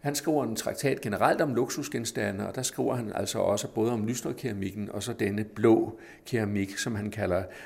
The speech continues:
Lajvadina efter Lajvard, som betyder lapis lazuli.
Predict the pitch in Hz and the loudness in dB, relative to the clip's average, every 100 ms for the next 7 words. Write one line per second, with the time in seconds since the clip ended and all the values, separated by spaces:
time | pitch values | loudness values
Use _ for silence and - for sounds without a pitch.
0 | - 104 98 - 101 104 120 139 135 90 | 4 6 6 6 2 2 2 4 6 4
1 | 82 - 104 92 - - 92 90 87 - | 2 0 -2 -2 -6 -8 2 4 4 4
2 | 92 110 127 139 - - 107 - - 110 | 10 12 12 8 -2 -2 -2 -4 -6 -4
3 | 98 95 95 92 - - - 95 92 113 | -2 0 -2 -6 -16 -16 -4 -2 -2 -2
4 | 85 92 - - 85 | -2 -2 -4 -10 -12